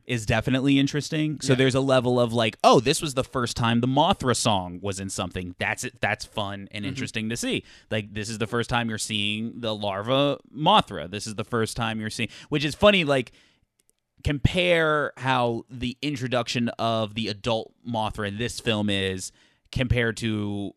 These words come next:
Speaker 1: you know, sixty, or sorry, ninety-two, and then, uh, eventually King of the Monsters, and it's just, like, how mu-, how much of a meal that they make out of the, you know, the, it becoming the adult, um,
Speaker 2: Yeah.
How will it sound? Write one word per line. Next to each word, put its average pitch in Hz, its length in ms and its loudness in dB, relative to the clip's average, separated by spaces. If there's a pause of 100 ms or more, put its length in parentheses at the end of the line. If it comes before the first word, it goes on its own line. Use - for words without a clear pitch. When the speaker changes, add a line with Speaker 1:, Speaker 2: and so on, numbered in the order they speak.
(140)
Speaker 1:
you 127 120 -2
know, 98 340 -6
sixty, 113 1080 -6
or 101 200 -4
sorry, 95 280 -6
ninety-two, 107 640 0
and 107 160 -2
then, 101 560 -2
uh, 104 180 -2
eventually 104 360 -6
King 120 180 -4
of 117 40 -4
the 123 60 -4
Monsters, 107 600 -2
and 98 120 -6
it's 98 140 -8
just, 104 240 -8
like, 101 160 -6
how 120 140 -2
mu-, 110 240 -4 (260)
how 151 100 0
much 160 220 0
of 131 100 -2
a 131 80 2
meal 127 460 2
that 113 160 0
they 113 140 2
make 110 280 0
out 104 240 0
of 98 260 -4
the, 101 120 -4
you 95 440 -10
know, 98 200 -8
the, 92 280 -12 (320)
it 120 120 -6
becoming 123 360 -2
the 107 120 -2
adult, 101 520 0 (120)
um, 101 500 -4
Speaker 2:
Yeah. 135 200 -8